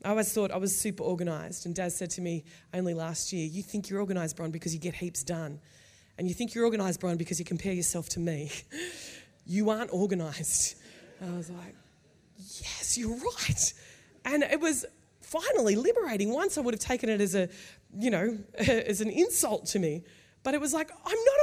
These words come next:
organised. That's why stuff is so hard. Okay, right." Now, does that mean that I then don't have to ever take part in organisation again? No, I need to get better, and I need to help my family and whatever I need to do. But to know that I'm not that organised person frees me to let the organisation be done by whoever needs to do it.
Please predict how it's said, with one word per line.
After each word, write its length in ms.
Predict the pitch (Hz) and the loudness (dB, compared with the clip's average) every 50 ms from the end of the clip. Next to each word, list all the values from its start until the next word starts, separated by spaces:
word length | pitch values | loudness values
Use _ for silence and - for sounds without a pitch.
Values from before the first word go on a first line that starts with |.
| 571 494 | 10 10
organised. 440 | 440 370 320 269 202 190 180 170 - - | 10 8 6 6 4 2 0 0 2 4
That's 240 | - 523 523 - - | 4 4 4 0 0
why 200 | 508 392 427 427 | 2 4 4 4
stuff 340 | - - - 403 359 330 - | 2 2 2 0 0 2 2
is 100 | 285 - | 0 2
so 240 | - - 240 226 214 | 2 4 4 4 4
hard. 440 | - 240 214 202 185 175 170 170 170 - - - - - - | 4 0 0 0 0 0 0 -2 -6 -10 -14 -16 -12 -2 4
Okay, 520 | 330 392 381 - - 381 359 392 392 349 | 4 4 4 4 0 0 0 2 2 2
right." 400 | 277 233 330 349 349 277 247 - - - - - - - - | 2 4 2 2 2 2 0 -2 -2 -8 -16 -20 -18 -4 0
Now, 240 | 247 240 226 202 175 | 2 4 4 2 0
does 240 | 175 - 247 226 | 0 0 0 2
that 160 | 226 226 - 220 | 2 0 0 0
mean 240 | 226 226 220 214 | 2 2 2 4
that 340 | 202 202 180 160 - - - - | 4 2 2 2 -2 -8 -8 -2
I 100 | 208 196 | 0 0
then 240 | 185 165 208 208 208 | 2 4 4 2 4
don't 180 | 196 208 208 202 | 4 2 0 0
have 140 | 208 214 - | -2 -2 -2
to 120 | - - | 0 0
ever 140 | 202 190 208 | 0 0 0
take 220 | 196 - 208 190 - | -2 -2 -4 -4 -4
part 220 | - 202 190 185 | -4 -2 -2 0
in 60 | 190 | 0
organisation 540 | 180 175 190 190 185 175 185 185 170 - 185 | 0 0 0 0 -2 0 -2 -4 -4 -4 -4
again? 280 | 175 170 156 185 220 226 | -4 -4 -2 -2 0 0
No, 180 | 196 196 214 | 2 2 0
I 40 | 220 | 0
need 160 | 226 220 196 | 0 -2 -2
to 40 | 254 | -2
get 200 | 220 294 - - | -4 -4 -4 -2
better, 280 | - 381 330 - 170 180 | 0 0 0 0 0 0
and 80 | 185 | -2
I 60 | 196 | 0
need 160 | 202 208 220 185 | 0 -2 -2 -2
to 140 | - 202 180 - - - - - - | -2 -4 -4 -6 -12 -18 -18 -8 0
help 180 | - 247 277 | 4 4 4
my 140 | 208 233 214 | 4 4 0
family 420 | 208 - 220 233 262 285 302 262 220 | 2 2 2 2 2 2 2 2 0
and 140 | 190 196 196 | 2 2 2
whatever 220 | 233 247 247 269 | 0 2 2 2
I 40 | 277 | 4
need 200 | 269 277 285 233 | 4 4 4 2
to 80 | - 240 | 0 0
do. 380 | - 285 302 285 208 175 190 - - - - - - - - - _ _ | 0 0 2 2 2 0 -2 -6 -12 -20 -20 -20 -20 -20 -20 -20 _ _
But 220 | - 277 285 196 | 2 2 2 2
to 100 | - - | 2 2
know 220 | 294 285 320 339 370 | 4 4 6 6 4
that 140 | 320 - - | 2 2 -2
I'm 200 | - 330 349 359 | -2 -2 0 2
not 160 | 349 349 330 - | 2 2 2 2
that 160 | 294 285 254 | 2 2 4
organised 440 | 262 311 262 294 285 269 247 - - | 2 2 4 4 4 2 2 0 0
person 380 | - 320 330 - - 277 269 | 0 0 2 2 2 0 0
frees 400 | 226 - - 339 381 339 320 262 | -2 -2 2 6 6 6 6 6
me 160 | 254 269 285 | 4 2 2
to 160 | 277 - 294 285 | 2 0 2 4
let 260 | 311 294 - - - | 4 4 4 2 2
the 100 | 302 - | 4 4
organisation 580 | 269 320 330 320 311 285 311 311 - - 294 | 6 6 6 6 6 6 6 6 6 4 2
be 80 | 254 285 | 2 2
done 220 | 226 285 302 311 | 2 4 4 4
by 120 | 269 294 285 | 4 4 4
whoever 260 | 240 294 285 269 294 | 6 4 4 4 4
needs 280 | 285 285 294 226 - - | 2 2 2 0 0 -2
to 120 | 269 262 | 0 0
do 200 | 202 294 349 285 | 2 2 4 4
it. 180 | 185 120 - | 2 2 -2